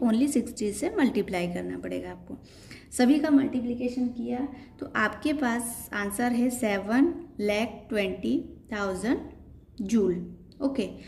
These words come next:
joule is the unit of energy। अब कंपेयर करिए कि किसने ज़्यादा एनर्जी कंज्यूम की। ओके,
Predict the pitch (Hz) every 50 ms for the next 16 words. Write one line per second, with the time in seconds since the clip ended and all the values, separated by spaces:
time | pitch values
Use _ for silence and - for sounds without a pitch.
0 | - - - - 214 180 233 226 240 254 285 - - - - - - 240 233 220
1 | - 220 - - - - - - - - - - - - - - 208 202 214 233
2 | 233 - - - 269 339 - - - 202 190 180 175 170 175 170 - - - -
3 | - - - - - - 247 269 269 - 269 254 247 262 262 269 269 269 262 254
4 | 247 233 233 240 247 - - - - - - - 294 277 - - 269 247 240 -
5 | 247 262 277 302 320 285 226 190 - 233 202 196 190 196 233 247 254 233 220 208
6 | 208 202 190 220 240 233 220 208 196 185 196 202 214 220 220 - - 95 90 90
7 | - - - - - - - - - - - - - 208 208 - - -